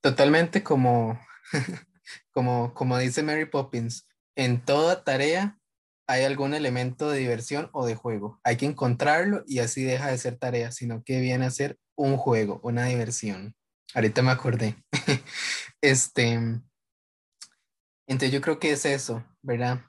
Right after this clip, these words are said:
Básicamente, eh, jugarlo y disfrutarlo. Este,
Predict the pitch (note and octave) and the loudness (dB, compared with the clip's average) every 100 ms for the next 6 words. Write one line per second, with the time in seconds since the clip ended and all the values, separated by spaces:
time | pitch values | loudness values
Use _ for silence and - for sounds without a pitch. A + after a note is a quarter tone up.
0 | _ - _ _ _ - B2 B2+ C3 C3 | _ -20 _ _ _ -6 -4 -2 -2 -2
1 | C3 A#2+ A#2+ _ _ _ C#3+ B2 A#2+ - | -2 -6 -8 _ _ _ -2 0 0 0
2 | C#3 C3 C#3 D3+ F3+ F#3 _ _ - C3 | 0 4 4 4 -2 -6 _ _ -6 -2
3 | B2+ A#2+ A#2 B2 A#2+ C3+ A#2+ C#3+ D3 C3 | 0 0 0 -2 -2 -6 0 2 2 -2
4 | - _ _ _ _ _ C3+ B2 - - | -8 _ _ _ _ _ -4 -4 -4 -4
5 | A#2+ A#2+ A#2+ A#2 | -2 0 -2 -4